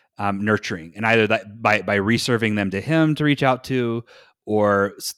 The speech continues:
slow nurturing over time, um, to try to reengage, um, and, and, f-, and then simultaneously trying to figure out how to get him, like, if you, if you look at what he does, like, there's, like, three components to what he does. The first is,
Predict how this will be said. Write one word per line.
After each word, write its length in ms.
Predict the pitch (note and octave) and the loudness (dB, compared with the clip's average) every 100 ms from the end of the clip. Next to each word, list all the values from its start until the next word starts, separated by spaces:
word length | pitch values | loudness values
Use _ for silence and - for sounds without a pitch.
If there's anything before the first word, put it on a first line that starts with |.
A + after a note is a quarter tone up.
| - | -12
slow 320 | - C#3 A#2+ B2 | -6 0 0 0
nurturing 420 | A#2+ A2+ A2+ G2+ | -2 -2 -2 -2
over 160 | F#2+ | -4
time, 500 | F#2 G2 F#2 A#2+ C#3 - | -6 -8 -8 -6 -8 -8
um, 240 | G2+ F#2+ | -6 -6
to 120 | F2+ G#2 | -6 -6
try 160 | A2 | -4
to 80 | F#2+ | -2
reengage, 640 | F#2 E2+ E2+ F2+ B2+ - - - - _ _ | -2 -6 -6 -6 -6 -8 -16 -20 -20 _ _
um, 460 | G#2+ G2+ F#2+ F2+ F2+ _ - | -4 -2 -2 -4 -10 _ -6
and, 360 | A2+ G#2 G2+ F#2 | -2 -2 -2 -6
and, 160 | - A2 | -8 -8
f-, 180 | - - | -8 -10
and 120 | - B2+ | -2 0
then 200 | A#2 A#2+ | -2 -4
simultaneously 600 | - C#3+ B2 C3+ B2 A#2+ | -4 -2 -2 -2 -2 -2
trying 160 | A2+ G#2+ | -4 -4
to 60 | |
figure 220 | A2 G#2+ | -4 0
out 120 | G#2+ G2 | 0 -2
how 120 | A2+ | -4
to 80 | G2 | -4
get 200 | G#2 F#2 | -4 -6
him, 420 | A2+ G#2+ G2+ F#2+ _ _ _ _ | -6 -4 -4 -8 _ _ _ _
like, 180 | A2+ A2 _ _ _ | -6 -6 _ _ _
if 120 | B2+ | -4
you, 100 | B2 A#2 | -2 -2
if 100 | A#2+ | -2
you 100 | B2 | 0
look 140 | C3+ B2+ | 2 0
at 80 | |
what 120 | A2+ G#2+ | -2 -2
he 100 | G#2+ | -2
does, 340 | A2+ G2+ - | 0 0 -2
like, 240 | A2+ F#2+ _ - | -8 -10 _ -8
there's, 180 | A2+ A2+ | -6 -2
like, 160 | A2 | -4
three 200 | - C3 | -2 -2
components 520 | A2+ G2 G2+ F#2+ G2 - | -2 -4 -4 -4 -6 -10
to 100 | G2 | -8
what 80 | |
he 80 | F2+ | -8
does. 300 | F#2 F2 E2 - | -8 -10 -12 -14
The 60 | |
first 340 | - C3+ B2+ B2+ | -4 -2 -2 -4
is, 240 | G2+ - | -6 -10